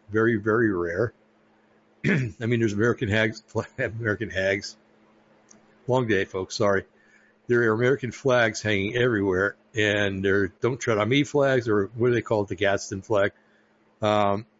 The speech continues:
and, and some other flags hanging <laughs> around here that, that just go to show it's, it's not like, it's not Eugene, okay? It's not a libtard haven down here. It's, uh,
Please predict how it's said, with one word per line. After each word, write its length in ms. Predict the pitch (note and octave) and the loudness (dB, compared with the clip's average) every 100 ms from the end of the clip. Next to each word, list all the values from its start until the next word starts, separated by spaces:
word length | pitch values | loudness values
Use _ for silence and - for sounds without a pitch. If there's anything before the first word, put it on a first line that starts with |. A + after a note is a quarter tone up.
| _ _ - | _ _ -4
and, 280 | A#2 A2+ B2 | 0 0 -2
and 160 | A#2 | -2
some 140 | - B2 | 0 0
other 160 | A2+ | 0
flags 400 | - G#2+ F#2+ G2 | -2 -2 -2 -2
hanging 220 | G#2+ G2 | -2 -2
<laughs> 20 | G2 | 0
around 300 | G#2 A#2 - | 2 2 2
here 140 | C#3 | 2
that, 160 | B2+ - _ _ _ | 0 -2 _ _ _
that 80 | - | -4
just 180 | E3 F3+ | -2 0
go 120 | F#3+ | 0
to 80 | C3+ | 0
show 340 | - C#3+ B2+ | 0 0 2
it's, 220 | A2+ - - | 0 -4 -6
it's 300 | A2+ - B2+ | -6 -4 0
not 300 | B2+ B2+ A#2 | 0 0 -4
like, 220 | A2+ - | -4 -4
it's 180 | C3 - | -4 -2
not 160 | D3 B2+ | -2 -2
Eugene, 360 | G2 A2 G2 - _ - | -2 -2 -2 -6 _ -8
okay? 360 | A2+ - A2 G#2+ - _ _ _ _ _ _ _ | -4 0 0 0 -6 _ _ _ _ _ _ _
It's 200 | G#2+ - | -8 -4
not 200 | B2 B2 | 0 2
a 180 | A#2 G#2 | 2 2
libtard 540 | G#2+ A2 G#2+ G2+ F#2+ G2+ | 0 -2 0 0 0 2
haven 320 | A2 G#2+ F2+ | 2 0 -4
down 260 | F2 F2+ | -4 -6
here. 280 | F2+ F#2+ F2 | -6 -4 -2
It's, 340 | F#2 - - G#2+ | -4 -6 -6 -2
uh, 180 | F#2+ | -2